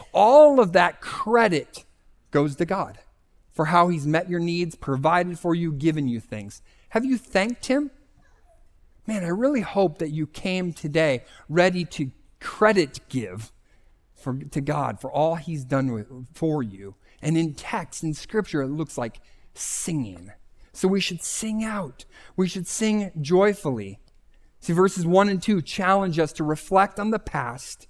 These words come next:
and then to respond physically in the three ways are by shouting, serving, and singing. All right, I want you to pull out your sermon notes real quick. Again, I'm not gonna give you a ton of time to do that. That would take a, all day.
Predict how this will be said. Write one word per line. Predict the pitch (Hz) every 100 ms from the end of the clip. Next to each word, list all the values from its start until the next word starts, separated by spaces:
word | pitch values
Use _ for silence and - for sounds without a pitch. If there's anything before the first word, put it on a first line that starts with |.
| - - -
and | - 185
then | 175
to | 165
respond | 160 - - 170 151 -
physically | - - 269 190 151 101 87 95 -
in | 131
the | 135
three | - 180 202
ways | 202 254 147 107 - - - -
are | 139
by | 143 127
shouting, | - - 180 185 214 226 233 240 220 _ _ _ _ _
serving, | - - 196 180 165 160 160 156 -
and | 135 131
singing. | - 135 113 95 92 - -
All | 147
right, | 170 135 - -
I | 165
want | 190 208
you | 240
to |
pull | 175 - 208 202 190
out | 190 208 -
your | 156
sermon | - 190 196 202
notes | 202 208 220 214
real | 214
quick. | 214 220 247 - - - -
Again, | - 170 180
I'm | 175
not | 185 190
gonna | 208
give | 190 185
you | 180
a |
ton | 185 190
of | 180
time | 196 190
to | 180
do | 180
that. | 196 208 190
That | 156
would | 151 151 151
take | - 160
a, | 151
all | 151 156 160
day. | 165 185